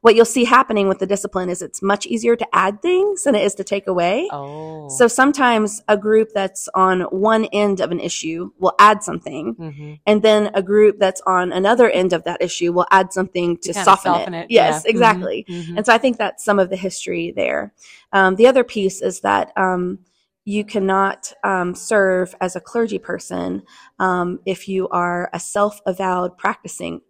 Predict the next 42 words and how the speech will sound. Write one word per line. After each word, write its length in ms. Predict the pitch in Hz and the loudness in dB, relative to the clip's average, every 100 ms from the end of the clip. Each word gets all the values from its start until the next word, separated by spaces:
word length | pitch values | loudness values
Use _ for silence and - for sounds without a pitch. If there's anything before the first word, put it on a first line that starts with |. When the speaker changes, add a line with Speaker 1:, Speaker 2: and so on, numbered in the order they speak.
| _ - | _ -10
Speaker 1:
homosexual 760 | 175 180 - - - - - | -8 -8 -12 -12 -10 -10 -12
is 100 | 202 | -6
the, 100 | 214 202 | -4 -4
Speaker 2:
Can 120 | - | -2
Speaker 1:
is 100 | 196 | -2
the 100 | 190 | -2
term. 380 | - 165 - 156 | -6 -8 -8 -6
That's 220 | - - | -6 -2
the 100 | 190 | -4
phrase. 440 | 185 165 - - - | -2 -6 -6 -8 -4
Speaker 2:
Can 200 | 214 190 | -4 -4
you 100 | 175 | -8
be 120 | 175 | -10
married 480 | 156 156 165 208 226 | -10 -10 -8 -8 -8
in 140 | 226 | -8
the 60 | 226 | -6
Methodist 420 | 226 226 226 220 | -8 -10 -16 -14
Church 320 | 233 226 - - | -12 -12 -14 -10
legally? 480 | 202 214 254 294 294 _ _ _ _ _ _ _ _ _ | -10 -8 -10 -12 -16 _ _ _ _ _ _ _ _ _
Speaker 1:
No. 260 | 202 - - _ _ _ _ _ _ _ _ _ _ - | -6 -6 -8 _ _ _ _ _ _ _ _ _ _ -10
No. 240 | 220 - 196 | -8 -8 -12
Speaker 2:
Okay. 220 | 190 139 - - | -16 -16 -18 -10
So, 240 | 175 160 | -6 -4
so 60 | 190 | -2
Speaker 1:
Um, 280 | 185 180 175 | -2 -2 -2
Speaker 2:
those 240 | 185 196 | -4 -6
are, 40 | 185 | -2
Speaker 1:
so 180 | 202 196 | 2 2
Speaker 2:
those 160 | 208 | 2
are 60 | 226 | -2
big 200 | 208 165 | -2 -4
ones. 340 | 131 170 - 220 | -8 -10 -6 0
Speaker 1:
Yes. 240 | 208 190 | 0 0
So 100 | - | -2
Speaker 2:
It 80 | 208 | 0
Speaker 1:
clergy 380 | 226 220 220 214 | 4 4 4 2
are 80 | 202 | 2
not 260 | 190 180 - | 0 -2 -4
allowed 360 | 185 180 180 | -4 -4 -6
to 100 | 185 | -8
do, 260 | 180 175 170 | -6 -2 -2
Speaker 2:
Right. 240 | 170 127 | -4 -8